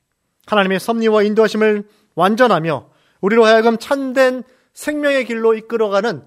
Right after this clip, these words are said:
유일한 길이다라는 것을 믿으시고, 이웃을 대하기를 하나님께 하듯 하시고,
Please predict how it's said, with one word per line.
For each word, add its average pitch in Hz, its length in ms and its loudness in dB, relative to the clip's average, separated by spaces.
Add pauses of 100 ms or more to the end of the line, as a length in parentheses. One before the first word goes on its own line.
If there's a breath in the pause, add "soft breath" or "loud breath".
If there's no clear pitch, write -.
(240 soft breath)
유일한 262 540 0
길이다라는 196 580 -4
것을 151 400 -12 (120)
믿으시고, 147 800 -12 (600)
이웃을 196 480 -2
대하기를 165 680 -4 (200 soft breath)
하나님께 240 460 -2
하듯 196 340 -4
하시고, 143 320 -12